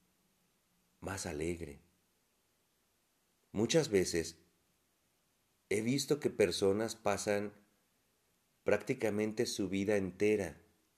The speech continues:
soportando una situación.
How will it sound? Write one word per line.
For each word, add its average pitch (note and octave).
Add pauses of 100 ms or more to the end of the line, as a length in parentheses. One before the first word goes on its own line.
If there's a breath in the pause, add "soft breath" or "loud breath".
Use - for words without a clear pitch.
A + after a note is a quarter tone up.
(560)
soportando F2
una F2
situación. E2